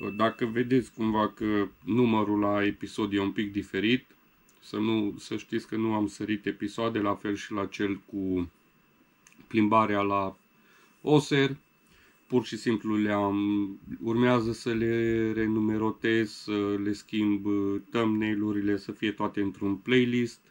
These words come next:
toate achizițiile și toate videoclipurile cu plimbarea prin piața de vechituri.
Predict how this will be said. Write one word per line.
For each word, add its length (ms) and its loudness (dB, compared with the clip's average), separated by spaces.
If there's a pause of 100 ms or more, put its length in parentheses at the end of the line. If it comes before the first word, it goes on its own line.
(600)
toate 260 -2
achizițiile 880 0
și 520 -2
toate 680 0 (500)
videoclipurile 760 -4
cu 120 -18
plimbarea 500 -2
prin 440 -4 (280)
piața 320 -2
de 100 -6
vechituri. 720 0